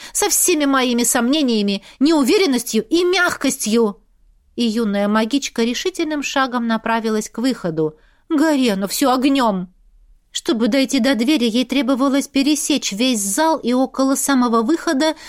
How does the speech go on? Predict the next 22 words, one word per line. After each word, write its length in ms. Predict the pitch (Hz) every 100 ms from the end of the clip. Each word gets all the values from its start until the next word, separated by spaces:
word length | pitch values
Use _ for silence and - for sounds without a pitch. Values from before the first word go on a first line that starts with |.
| -
Грым 420 | 202 262 320 285
буквально 760 | 262 285 226 202 330 370 339 339
загнал 560 | 269 320 247 262 254 247
Дэй 380 | 214 247 277
в 180 | 233 190
угол 280 | 233 226 294
своим 500 | - 220 214 202 208
новым 380 | 277 320 214 175 -
одноручным 960 | 190 180 202 190 180 175 - 226 240
мечом, 400 | 302 - 392 220
чтобы 240 | - 156 156
второй 320 | - 180 247
рукой 240 | 165 165
колдовать, 600 | 185 180 226 294 202 - - - - - - -
по 100 | 302
размерам, 480 | 269 254 262 226
впрочем, 460 | 220 254 247 262 262
не 100 | 277
сильно 380 | - 247 196 196
от 100 | 202
старого 460 | - 185 180 190
отличавшимся. 960 | 202 233 247 269 214 - 156 - 147